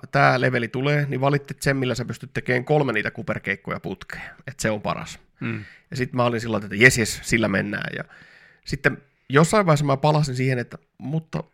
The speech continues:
Speaker 1: mutta itse asiassa täällä on tämmönen, että, että yksi valinta, siis siinä oli joku muukin, että jos sä teet sen kuperkeikan, niin mikähän se yksi oli?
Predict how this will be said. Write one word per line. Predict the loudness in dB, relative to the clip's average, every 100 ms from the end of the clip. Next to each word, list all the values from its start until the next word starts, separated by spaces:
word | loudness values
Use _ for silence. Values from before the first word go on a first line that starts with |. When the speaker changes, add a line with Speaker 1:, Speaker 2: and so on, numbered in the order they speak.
| _ -10
Speaker 1:
mutta | -6 -6 -6 -10 _ _ _ _ _
itse | -4 -2 -2 0
asiassa | 0 0 -2 -4 -6 -8 -8 _ _ _ _ _ _ _
täällä | 2 4 4
on | 0
tämmönen, | 0 2 2 2 0
että, | -4 -6 -6
että | -6 -6 -10 _ _ -8 -2
yksi | -2 4
valinta, | 4 4 0 -2
siis | -4 -2
siinä | 0 4
oli | 4
joku | 4 2
muukin, | 0 2 2
että | 0 -2 -6 -6
jos | -6
sä | -2
teet | -2 -2
sen | -4
kuperkeikan, | -2 -2 -2 -4 -6 -6 -8
niin | -10 -10 -12 -18 -20 -20 -20 -20 -20 -20 -20 -20 -20 -20 -20 _ _ _ _ _ _ _ -12
mikähän | 0 2 4 0
se | -8
yksi | -10 -12
oli? | -12